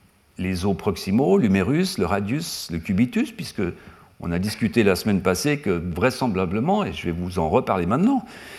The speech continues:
vraisemblablement, ces os-là sont homologues aux, à nos os les plus proximaux, donc à l'humérus. Donc la question reste, et, et même cette question se pose au sein même des poissons téléostéens.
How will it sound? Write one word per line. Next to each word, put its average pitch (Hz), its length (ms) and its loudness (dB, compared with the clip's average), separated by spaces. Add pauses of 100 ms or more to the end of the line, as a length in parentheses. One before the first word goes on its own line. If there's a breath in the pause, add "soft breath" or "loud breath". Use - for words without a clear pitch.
(400 loud breath)
vraisemblablement, 107 920 6
ces 90 260 0
os-là 113 340 6
sont 95 380 0
homologues 92 580 4 (1400 soft breath)
aux, 92 180 -2 (180)
à 90 120 -2
nos 92 300 2
os 147 100 6
les 92 120 4
plus 139 180 -2
proximaux, 196 680 2
donc 87 380 -4
à 87 60 4
l'humérus. 139 640 -4 (1080 soft breath)
Donc 131 180 2
la 139 80 6
question 175 420 4
reste, 165 360 2
et, 147 320 2
et 143 40 6
même 196 300 8
cette 151 260 0
question 175 340 2
se - 120 0
pose 196 440 0 (320 loud breath)
au 160 120 6
sein 190 240 6
même 208 320 6
des 123 120 2
poissons 113 360 -2
téléostéens. 92 600 -4